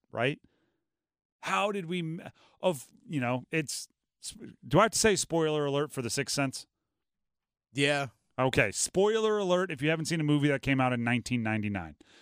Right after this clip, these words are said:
Speaker 1: Spoiler alert for The Sixth Sense. Like, you recognize that Bruce Willis's character doesn't speak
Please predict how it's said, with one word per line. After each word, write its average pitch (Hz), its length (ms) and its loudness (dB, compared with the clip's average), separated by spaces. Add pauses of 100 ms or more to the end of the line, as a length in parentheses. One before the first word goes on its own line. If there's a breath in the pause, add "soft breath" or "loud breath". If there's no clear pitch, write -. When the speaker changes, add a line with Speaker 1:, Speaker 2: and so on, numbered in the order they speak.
(120)
Speaker 1:
Spoiler 185 540 2
alert 156 380 2
for 131 280 -2
The 127 120 -4
Sixth - 360 -4
Sense. 95 320 -4 (380 soft breath)
Like, 147 280 0
you 151 180 0
recognize 170 720 2
that 135 240 2 (160)
Bruce 147 360 2
Willis's 156 400 4
character 165 540 0 (360 soft breath)
doesn't 151 340 4
speak - 520 2